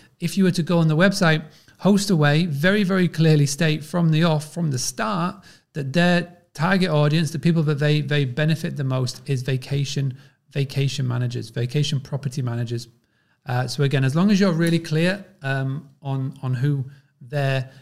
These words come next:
ideal audience is, then, you know, if you are a hotel or a guest house, you've got Aviva, you've got Free to Book, two very good ones, uh, that you can go and, and check out. But overall, pricing is a win. I think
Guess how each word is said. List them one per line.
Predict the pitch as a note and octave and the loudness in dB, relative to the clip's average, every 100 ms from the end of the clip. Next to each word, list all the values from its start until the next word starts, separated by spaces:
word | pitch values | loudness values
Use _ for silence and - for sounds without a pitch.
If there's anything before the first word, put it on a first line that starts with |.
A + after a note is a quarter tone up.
| - | -2
ideal | C3+ C3 C#3+ C3+ | 0 2 2 4
audience | C3+ C3 C3+ C3 | 4 2 0 0
is, | E3+ F3 - - - | 0 0 -4 -20 -6
then, | C#3 B2+ A#2+ - _ _ _ | -4 -2 -4 -10 _ _ _
you | C#3+ | -10
know, | A#2 A2 - _ _ _ | -8 -10 -18 _ _ _
if | F#3 - | -4 2
you | F#3 | 4
are | D#3+ D#3 | 4 4
a | |
hotel | C#3 D3 D3+ D3 | 4 4 4 4
or | C3+ | 4
a | |
guest | B2+ C#3 - | 2 0 0
house, | D3 C#3 - | 0 0 -4
you've | C3 | -8
got | C3 B2+ | -8 -6
Aviva, | A2+ E3+ E3+ E3+ | 0 2 2 2
you've | C#3 C3 | 0 -2
got | - | -6
Free | - C3 | -4 -2
to | B2+ | -2
Book, | B2 B2+ B2+ - | -2 -4 -4 -16
two | - D3+ | -6 -4
very | B2+ B2 | -2 -2
good | B2 B2+ | -4 -4
ones, | B2+ B2+ - - - - | -4 -4 -8 -16 -20 -10
uh, | B2+ B2 | -4 -4
that | A#2+ C3 | -2 -4
you | B2+ B2+ | -4 -4
can | B2 B2+ | -4 -6
go | B2 A2+ B2+ | -4 -6 -6
and, | A#2+ | -6
and | A#2 | -6
check | A2+ B2 B2 | -8 -8 -10
out. | A2+ - | -12 -8
But | C3 - - _ _ - | -10 -10 -20 _ _ -2
overall, | G3+ G3 F#3 G3 G3+ G3+ - - _ | 2 4 4 6 6 2 -4 -16 _
pricing | - F#3 F3+ G3 F3+ | -2 0 2 2 2
is | F3 | 2
a | E3 | 2
win. | E3+ F3 F3 G3 G3 | 2 4 2 0 -4
I | |
think | C#3 E3 F3+ | -2 -2 -2